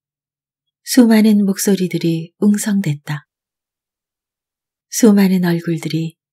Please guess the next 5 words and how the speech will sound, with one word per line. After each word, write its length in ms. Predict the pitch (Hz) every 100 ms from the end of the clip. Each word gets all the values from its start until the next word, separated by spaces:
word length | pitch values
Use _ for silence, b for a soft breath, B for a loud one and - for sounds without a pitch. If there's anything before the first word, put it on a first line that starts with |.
| _ _
하늘을 480 | - 240 226 214 208
향하고 420 | 254 240 214 202
있었다. 580 | 196 - 170 - 151 - _ _ _ _ _ _ _ _ _ _ _ _ _ -
수많은 580 | - 240 226 214 208
발들이 640 | 202 202 180 160 151 151